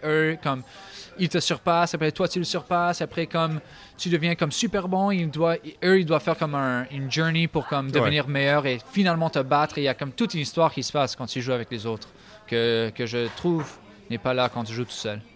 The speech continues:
Speaker 2: Ok. Puis l'autre affaire qui est très intéressante, bon, t'as été vraiment du côté console, du côté de Nintendo. Bon, maintenant, tu travailles en jeu, j'imagine que t'es capable de comprendre un peu, euh, pourquoi, exemple, les jeux de Nintendo, c'est un succès.
Speaker 1: Ouais.
Speaker 2: Serais-tu capable de décortiquer pourquoi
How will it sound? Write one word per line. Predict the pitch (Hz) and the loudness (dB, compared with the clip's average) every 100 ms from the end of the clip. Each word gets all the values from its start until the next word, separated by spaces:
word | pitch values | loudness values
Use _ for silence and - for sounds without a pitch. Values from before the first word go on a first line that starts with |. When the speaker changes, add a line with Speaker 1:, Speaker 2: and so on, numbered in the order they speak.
| - | -12
Speaker 2:
Ok. | - 175 180 - - - - | -8 -6 -8 -14 -16 -20 -6
Puis | 139 | 2
l'autre | 160 180 | 4 6
affaire | - | 4
qui | 151 | 4
est | |
très | 123 127 | 4 6
intéressante, | 127 113 107 139 131 | 6 4 4 4 6
bon, | 120 | 6
t'as | 117 | 6
été | 104 120 | 4 2
vraiment | 98 110 | 2 2
du | 120 | 0
côté | - 104 127 | 0 0 0
console, | - 101 - 117 120 113 | 0 -2 0 2 2 0
du | - | -4
côté | 98 110 | -2 0
de | 104 | 2
Nintendo. | 104 101 110 98 107 113 123 | 2 0 0 2 4 6 6
Bon, | 117 104 104 | 6 4 2
maintenant, | 107 110 135 143 | -2 0 2 0
tu | - | 0
travailles | 117 107 117 | 2 4 4
en | 104 | 4
jeu, | 110 123 | 2 2
j'imagine | 110 98 113 | 4 4 4
que | 113 | 2
t'es | 120 98 | 2 2
capable | 90 110 104 | 0 0 0
de | |
comprendre | 92 95 95 110 107 | 0 0 2 2 2
un | 101 95 | 2 0
peu, | 110 | 0
euh, | 110 107 98 87 - | 0 0 -2 -4 -4
pourquoi, | 104 - 117 104 | -4 -2 -2 -2
exemple, | 104 95 95 | -2 -2 -2
les | 95 | -2
jeux | 101 | 0
de | 95 | 0
Nintendo, | 92 98 92 104 104 | -2 -2 -2 -2 -2
c'est | 113 | -4
un | 92 | -6
succès. | - - - 120 - - | -6 -6 -2 -4 -4 -12
Speaker 1:
Ouais. | 113 123 - - | -8 -8 -8 -10
Speaker 2:
Serais-tu | 113 - | -10 -4
capable | 349 320 285 | -2 0 0
de | |
décortiquer | 160 156 170 - - 214 - - | 0 2 0 -2 -4 -4 -4 -2
pourquoi | 170 - 190 196 | -2 2 4 4